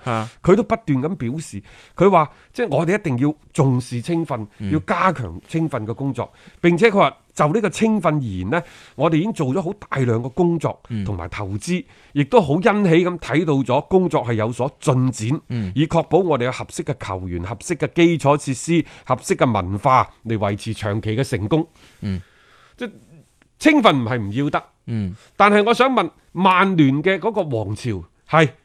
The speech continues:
Speaker 2: 係九二班，九二班只係打底，打底嘅啫。
Speaker 1: 係啊。
Speaker 2: 係咪？
Speaker 1: 真正
Speaker 2: 真真正正嗰班好打嗰班人，
Speaker 1: 嗯。
Speaker 2: 從堅尼開始，
Speaker 1: 嗯。
Speaker 2: 到後邊嘅史談，
Speaker 1: 嗯。
Speaker 2: 然之後前邊嘅黑風雙殺，
Speaker 1: 係。
Speaker 2: 舒米高。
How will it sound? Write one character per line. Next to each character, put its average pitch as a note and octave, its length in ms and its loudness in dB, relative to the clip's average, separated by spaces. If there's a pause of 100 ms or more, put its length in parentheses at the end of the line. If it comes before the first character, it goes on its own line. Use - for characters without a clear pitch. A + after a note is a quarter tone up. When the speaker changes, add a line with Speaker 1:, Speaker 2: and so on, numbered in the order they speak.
(340)
Speaker 2:
係 D#3 200 4
九 E3 260 2
二 D#3 60 0
班， E3+ 180 -2 (460)
九 G#3 100 8 (100)
二 A3+ 60 4
班 B3 180 4
只 G#3+ 80 0
係 G#3 100 4
打 D3 260 -4
底， D3+ 200 -2 (140)
打 D3+ 220 2
底 C#3 140 -4
嘅 E3+ 220 4
啫。 D#3 140 2
Speaker 1:
係 C3 220 0
啊。 F3 180 0 (300)
Speaker 2:
係 F3+ 100 0
咪？ A3 260 6
Speaker 1:
真 A3+ 240 2
正 - 20 -4
Speaker 2:
真 C#4+ 260 6
真 D4 180 4
正 A#3 180 2
正 A3 160 2
嗰 G#3 120 0
班 A#3+ 180 0
好 D#3 340 0
打 G3+ 240 4
嗰 G3 120 4
班 G3+ 180 2
人， F3 100 -6 (280)
Speaker 1:
嗯。 G#2 100 -8
Speaker 2:
從 A#2 220 -2
堅 A3 240 -2
尼 A2+ 160 -2
開 E3 280 0
始， A#2 280 -10
Speaker 1:
嗯。 F#2+ 240 -6 (100)
Speaker 2:
到 G#3 160 4
後 E3 180 2
邊 A3 240 -2
嘅 F3+ 80 -2
史 D3 400 -6
談， B2+ 220 -6 (220)
Speaker 1:
嗯。 G2 260 -6
Speaker 2:
然 C#3+ 180 2
之 G3+ 140 0
後 G#3+ 80 4
前 A#2+ 340 -4
邊 G#3 200 -4
嘅 F#3 80 -2
黑 G#3 80 4 (200)
風 G3 80 -4
雙 F#3 220 -2
殺， C#3+ 320 -6
Speaker 1:
係。 G#2+ 220 -4 (840)
Speaker 2:
舒 - 180 0
米 F#3+ 120 8
高。 G3 200 4